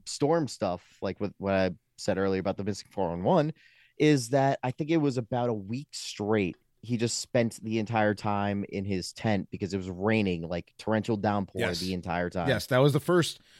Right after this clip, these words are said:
Speaker 2: yeah, the first part of him going up there, uh, was torrential downpour for, like, the first three weeks, and then he got stuck. And then he found the quartz, and he's like, "Yay!" And then the Kushtaka, and it's like, "Whoa!" And, yeah. They're
Speaker 1: Yeah.
Speaker 2: nasty and scary and disgusting and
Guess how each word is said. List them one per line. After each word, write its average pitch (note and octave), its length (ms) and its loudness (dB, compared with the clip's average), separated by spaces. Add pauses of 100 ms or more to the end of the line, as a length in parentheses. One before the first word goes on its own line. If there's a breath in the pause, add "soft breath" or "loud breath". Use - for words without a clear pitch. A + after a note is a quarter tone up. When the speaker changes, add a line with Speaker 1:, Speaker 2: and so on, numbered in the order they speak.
(160 soft breath)
Speaker 2:
yeah, B2+ 180 2
the G2+ 120 -4
first D3+ 300 4
part G#2+ 320 2 (140)
of G2+ 140 -2
him G#2 180 -2
going F#2 240 2
up F2+ 140 0
there, E2 360 2
uh, E2 220 0
was E2 180 -2
torrential F#2 380 -2
downpour E2 540 -4
for, D#2 400 -6
like, D2 360 -8
the F#2 100 -12
first - 300 -8
three F2 140 -6
weeks, D2+ 420 -8
and D#2 100 -12
then E2 80 -8
he D#2 80 -6
got D2+ 160 -8
stuck. D#2+ 280 -6 (480 loud breath)
And C3 180 4
then B2+ 360 4 (320 soft breath)
he B2+ 120 0
found B2+ 280 2
the A#2 60 0
quartz, C3 280 4
and C#3 60 2
he's B2+ 80 0
like, C#3+ 160 0
"Yay!" G#3+ 520 6
And G#3+ 120 4
then G3 100 4
the F#3 60 6
Kushtaka, A#2+ 580 6
and G#2 260 0
it's F#2+ 100 -8
like, A#2 100 -4
"Whoa!" G2 840 2
And, G2+ 240 -4
yeah. D2 240 -2 (920)
They're G2 200 2
Speaker 1:
Yeah. F2 120 4 (760 loud breath)
Speaker 2:
nasty C3 540 6
and A#2 120 2
scary C3 560 8
and A#2+ 100 4
disgusting A#2 840 2
and E2+ 200 0